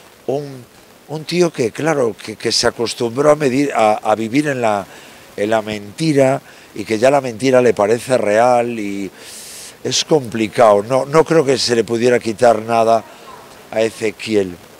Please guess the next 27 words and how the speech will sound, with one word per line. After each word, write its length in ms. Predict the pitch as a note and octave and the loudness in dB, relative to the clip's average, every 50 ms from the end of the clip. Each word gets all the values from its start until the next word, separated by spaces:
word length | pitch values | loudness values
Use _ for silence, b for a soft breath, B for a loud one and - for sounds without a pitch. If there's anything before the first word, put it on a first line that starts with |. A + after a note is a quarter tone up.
| - A2 A2+ | -20 -12 -6
No, 180 | B2 A#2+ A#2+ A#2 | -4 -4 -4 -4
no 240 | A#2 A#2 C3 C3 | -2 2 2 4
lo 140 | B2 A#2+ G#2+ | 6 4 2
creo. 440 | - - A2 G#2 G2+ G2 G2 G2 G2+ | 4 0 0 0 2 0 0 -2 -2
Es, 280 | G#2+ A2 A2+ - - - | -2 -2 0 -2 -2 -2
es, 360 | - A#2 A#2+ G#2+ - - - B B B B B B B B B B | -2 -4 -4 -4 -4 -6 -6 B B B B B B B B B B
es 260 | A#2 A#2+ A#2 - - | -4 -4 -2 -2 -2
un 180 | C3 B2+ A#2 G#2+ | -4 -4 -6 -6
tipo 360 | - C3 B2+ G#2 C3+ B2+ A#2 | -6 -6 -4 0 0 0 2
que 120 | - A#2 A2 | 2 0 -2
es, 220 | G#2+ - - - B B B B B B B B B B - - - - - - - - - - | 0 -2 -4 -6 B B B B B B B B B B -20 -20 -20 -20 -20 -20 -20 -20 -12 -4
que 140 | B2 A#2 | -4 -4
por 400 | - - - - A#2+ A2+ A2 G#2+ | -4 -4 -8 0 0 2 2 2
fuera 400 | F#2+ - - C3+ C#3+ C#3+ C#3 C3+ | -2 -2 4 6 8 8 8 6
funciona 500 | A#2 A#2 B2 A2+ - - C3 C3 B2+ B2+ | 4 2 -8 -8 -4 -2 -2 0 0 0
de 60 | B2 A#2+ | -2 -2
una 160 | A#2+ B2 A2+ | -2 -4 -2
manera 320 | A2 A2 A2+ A#2+ A#2 B2 | -2 -2 0 0 2 2
y 60 | B2 | 0
por 240 | - - G#2 G2 G2+ | 0 -2 -4 -2 0
dentro 480 | G#2+ A2+ A2 G#2+ G2+ A#2 A2+ A2 A2 G#2 B B B B B B - | 0 -2 -2 -2 -2 0 0 0 0 -4 B B B B B B -16
funciona 480 | - - G#2 F#2+ - A#2 A2+ A2 G#2+ G#2 | -8 -8 -8 -6 0 0 0 2 2 4
de 120 | A2 A#2 | 4 4
otra, 260 | A2+ - A2+ A2+ A2 G#2+ G#2+ G#2 | 4 2 2 2 2 2 0 0
eh, 100 | F#2 F#2 | -2 -2
completamente 580 | - G#2 G2 F#2 A2+ G#2 A2 G#2 G#2 G#2+ F#2 G2 | -2 -2 0 0 2 2 2 0 0 -2 -4 -2
distinta. 560 | G2 F#2 E2 - - F2+ D#2+ D#2 - E2+ | -4 -4 -4 -6 -14 -14 -16 -14 -18 -20